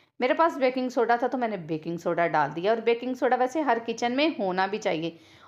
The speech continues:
और बस जी ये एक चुटकी, अ, आधा चम्मच, एक चुटकी कह रही हूँ, आधा चम्मच बेकिंग सोडा और साथ छोटा सा अखबार का पीस जो हमारे सारे मसाइल को कर देगा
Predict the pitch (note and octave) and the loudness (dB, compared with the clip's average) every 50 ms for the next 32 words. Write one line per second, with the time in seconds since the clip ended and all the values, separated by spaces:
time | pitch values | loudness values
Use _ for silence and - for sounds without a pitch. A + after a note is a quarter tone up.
0 | - C4+ C4+ D#4 D4 A#3+ D4 D#4+ D#4 - D#4+ E4+ E4 D#4 D#4 D#4 D4 - - C4 | 0 4 4 4 4 4 2 2 2 0 -6 -4 -2 0 2 2 2 4 4 4
1 | C4+ C4+ C4+ - C#4+ C4+ C4+ B3 A#3+ C#4+ C4+ A3 - - A#3+ A#3 A3+ A3+ A3+ G#3 | 2 2 2 -2 -4 -4 -4 -2 -4 -4 -4 -4 0 2 4 6 6 6 4 4
2 | - A#3 B3 C4 - D#4 D4+ D4+ D4 D4+ D4+ C4 A#3 A#3 A#3+ A#3+ B3+ C4+ C4+ C4+ | 4 4 4 6 6 6 6 6 6 4 2 0 0 0 0 0 0 0 0 2
3 | A#3+ - A#3 B3+ - - B3+ B3 - C4+ - D4+ C4+ D4+ D4 C#4+ C#4 B3+ C#4+ D4 | 2 2 0 0 0 -2 -4 -4 -2 -2 0 2 2 4 4 4 4 4 4 2
4 | D4 D#4 B3+ A#3+ B3 A#3+ C4+ - - - - A3 A#3+ A#3 D4+ B3+ B3 B3+ B3+ C4 | 2 2 2 0 0 -2 0 -2 -2 0 0 -4 -4 0 2 2 4 6 6 6
5 | C4 B3+ C4 - - C4 C#4 C#4 C#4 - - - G#3+ G3 G3 G3+ G#3 - A3+ A3+ | 4 2 0 0 2 2 2 2 0 -4 -6 -4 -2 0 0 0 0 0 -2 -4
6 | - - - - _ _ _ _ _ - F#3 - A3+ F3+ G3+ G#3+ A#3 A#3+ A#3 - | -4 -10 -20 -20 _ _ _ _ _ -4 -4 -2 0 2 6 6 6 6 6 4
7 | A#3 A3+ - F3 F3+ F#3 - - _ _ _ _ - - F#3 C4 C#4 D#4 C#4 D4+ | 2 2 0 -4 -6 -6 -8 -10 _ _ _ _ -12 -4 2 4 4 4 4 2
8 | B3+ A#3 A3 G#3+ A3 B3 C4+ D4+ - - - - - C#4 D4+ D#4+ E4+ E4+ D#4+ D4 | 2 4 4 6 6 6 4 2 0 -6 -12 -6 0 2 4 4 4 4 4 2
9 | C#4 D4 C4 G3+ F#3+ G3 - A3 G#3 - - F#3 F3+ E3+ E3+ G#3 G#3 G3+ B3+ C#4+ | 0 2 2 2 2 2 0 -2 -2 2 2 0 0 2 0 0 2 4 4 2
10 | E4+ - | 2 2